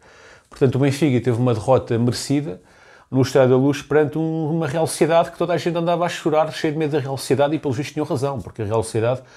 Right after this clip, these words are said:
ganhou o Benfica e ganhou bem e ganhou com justiça. Mas eu continuo na minha, quer dizer, acho que o Benfica, apesar de não ter dois latera-, apesar de não ter um lateral direito nem um lateral esquerdo de nível de Liga dos Campeões, apesar disso, acho que tem equipa suficiente para, no seu estádio para,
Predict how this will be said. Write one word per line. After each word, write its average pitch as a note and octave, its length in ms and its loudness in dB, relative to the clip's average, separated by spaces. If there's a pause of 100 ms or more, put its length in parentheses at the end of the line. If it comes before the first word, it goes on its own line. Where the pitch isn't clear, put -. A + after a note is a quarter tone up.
(380)
ganhou B2+ 240 6
o A2+ 40 4
Benfica C#3+ 400 0
e C3 40 2
ganhou A#2+ 400 2
bem C3 140 -2
e B2+ 40 -4
ganhou C3 200 0
com C#3+ 180 -2
justiça. A#2+ 380 -4
Mas A2 140 -2
eu C#3 80 2
continuo E3 320 0
na F#3 100 0
minha, D#3 280 0
quer A2 140 -4
dizer, G#2 200 -4
acho - 140 -4
que - 60 -12
o B2 40 0
Benfica, C#3+ 500 -2 (380)
apesar A#2 400 2
de D3 60 -2
não C#3 100 2
ter B2+ 100 2
dois A#2+ 180 2
latera-, A2+ 400 0
apesar A#2+ 200 -6
de B2 60 -2
não A#2+ 60 -2
ter A2+ 140 -2
um A2 80 -2
lateral G#2+ 320 -2
direito G2+ 280 -2
nem F#2+ 160 -6
um F2+ 280 -6
lateral F#2+ 260 -8
esquerdo G#2 380 -6 (580)
de A#2+ 80 0
nível A#2 520 2
de G#2 160 -8
Liga G#2+ 140 0
dos G#2+ 100 -6
Campeões, A#2+ 520 -4 (340)
apesar A#2+ 340 4
disso, C3+ 260 -2
acho - 120 -10
que - 40 -14
tem D3 80 -2
equipa B2+ 240 -2
suficiente C3 440 -2
para, C#3+ 600 -2
no B2+ 160 2
seu - 180 2
estádio B2 460 2
para, C3+ 480 -2